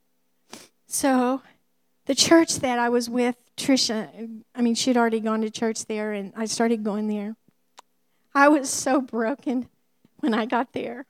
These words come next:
I'm telling you. But they loved me. They loved me. They let me serve. I got to be a part of the worship and had a youth choir and, and a lot of stuff. But they, they loved me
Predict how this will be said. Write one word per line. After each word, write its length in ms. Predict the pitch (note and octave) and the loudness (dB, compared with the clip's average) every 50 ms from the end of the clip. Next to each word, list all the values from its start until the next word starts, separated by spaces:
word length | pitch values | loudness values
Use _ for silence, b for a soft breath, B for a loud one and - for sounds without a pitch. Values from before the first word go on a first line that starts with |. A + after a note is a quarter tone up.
| _ _ _ - | _ _ _ -6
I'm 260 | D#4 D#4 D4 A#3 A#3 | -4 -4 -4 -4 -6
telling 420 | - - C#4+ A3 G3+ F#3+ G3+ A#3+ A#3+ | -6 -4 -2 -2 -2 -2 -2 -4 -4
you. 120 | B3 A3 - _ _ _ _ _ _ B B B B B B B B B B B - | -6 -8 -8 _ _ _ _ _ _ B B B B B B B B B B B -4
But 140 | - B3+ - | -4 -2 2
they 200 | - F4+ D4+ B3 | 4 6 6 6
loved 500 | B3 B3+ B3 A#3+ A#3 B3 - - - - | 4 4 2 4 2 2 0 -2 -4 -2
me. 340 | A#3 G#3+ G#3 A3 A3+ A#3+ - _ _ _ _ _ _ _ _ _ _ _ _ _ _ _ D#4 D4 | 0 0 0 0 -4 -4 -8 _ _ _ _ _ _ _ _ _ _ _ _ _ _ _ -2 0
They 260 | C#4 C#4 D#4 C#4+ E4 | 2 4 4 2 0
loved 640 | E4 A3 G#3 C4 C4 A3+ G#3 A3+ A#3 - - - - | -4 -6 -8 -6 -4 -4 -4 -4 -6 -8 -12 -8 -6
me. 200 | G3+ D#3+ G3 G3+ | -6 -6 -4 -2
They 160 | B3+ D#4+ D#4+ | 0 0 2
let 180 | D#4+ E4 - | 2 0 0
me 140 | C#4+ C#4 C4+ | -2 -4 -2
serve. 800 | - - - - - - G#3 G3+ G#3 A3 A3+ A#3+ A#3 A#3 - - B B B B B B B B B | -2 -2 -2 -2 -2 -2 -2 -2 0 0 0 -2 -2 -4 -8 -12 B B B B B B B B B
I 80 | B3 | -2
got 160 | A#3+ A#3+ A#3+ | -2 -2 -2
to 60 | - A#3 | 0 0
be 140 | A#3 B3 | 2 2
a 40 | A#3 | 2
part 320 | A#3 - - G#3+ A#3 A#3 A#3 | 2 0 -4 -4 -2 -2 -4
of 80 | A3+ | -4
the 220 | - A3+ A3 G#3 - - D3 _ _ _ _ - | -6 -6 -8 -8 -10 -16 -20 _ _ _ _ -12
worship 680 | D4 C4+ A3+ G#3+ A3+ G#3+ - - A#3 A#3 A3+ - - | -6 -2 -2 -2 -2 -4 -4 -4 -4 -4 -6 -6 -6
and 360 | G3 G#3 G3+ G3+ G3 G3 G3 - _ _ _ _ _ _ | -8 -6 -6 -6 -6 -8 -10 -14 _ _ _ _ _ _
had 180 | - G3 A3 A3 | -6 -4 -2 -2
a 120 | G#3+ G#3 | 0 -2
youth 280 | G#3+ G#3+ A#3 B3 B3 - | 0 2 2 2 0 0
choir 520 | - - A#3 A3+ A3+ A3+ A#3 A3+ A3+ A3+ | -4 -4 -2 -2 0 0 -2 -2 -2 -2
and, 260 | G#3 G3 F#3+ F#3 F#3+ - B B B B B B B B B B B - | -4 -6 -6 -8 -10 -12 B B B B B B B B B B B -4
and 180 | G#3 A3 A3 G#3 | 0 2 2 2
a 140 | G#3 F#3 | 2 0
lot 280 | A#2+ G#3 A3 G#3+ A3 A3 | 0 0 2 2 2 2
of 80 | A#3 A3+ | 0 -2
stuff. 320 | - - A#3 A3 A3 A3 | -4 -2 -2 -2 -2 -2
But 220 | - A3+ A3 - - - - | -2 -4 -4 -4 -8 -12 -4
they, 440 | A3 A3+ A#3+ A#3 A#3+ B3 A#3 F#3+ _ | -2 0 0 2 0 -2 -4 -6 _
they 280 | - A3+ A#3+ A#3+ B3 A#3+ | -8 -4 -4 -2 -2 -4
loved 720 | A#3 A#3+ A#3+ B3 B3 B3 B3 B3 B3+ A#3+ A3+ - - - | -4 -4 -4 0 2 4 4 4 4 2 -2 -12 -10 -6
me 400 | A#3+ G#3+ G#3 G#3 G#3+ G#3+ A3 G#3 | -4 -4 -2 -2 -2 -4 -4 -8